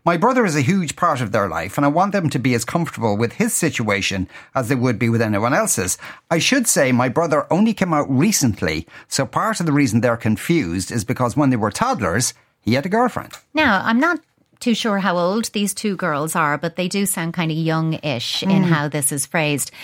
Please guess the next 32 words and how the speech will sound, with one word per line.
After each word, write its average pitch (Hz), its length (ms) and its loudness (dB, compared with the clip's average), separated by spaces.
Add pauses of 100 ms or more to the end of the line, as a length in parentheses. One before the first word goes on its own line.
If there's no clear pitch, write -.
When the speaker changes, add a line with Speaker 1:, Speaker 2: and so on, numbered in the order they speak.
(340)
Speaker 2:
And 175 340 0
when 208 260 2
you 233 100 4
say, 185 320 2
"I - 80 -2
want 156 320 2
to 165 120 -4
explain 147 640 -2 (140)
things 143 280 -2
clearly," 139 520 -2 (580)
the 214 100 0
reality 214 540 2
is, 147 180 2
if 156 100 -2
you 196 120 2
want 233 180 4
to - 80 0
explain 151 480 0
things 147 260 -2
clearly 147 380 -2
to - 160 -8
children, 165 540 -2 (520)
say 151 300 0
it 143 100 0
as 139 200 0
it 117 80 -4
is. 85 320 -4
Speaker 1:
Yeah. 156 320 0 (440)
Speaker 2:
Just 180 300 0
say 143 220 0
it. 127 180 -6 (800)
Wha-, - 220 -4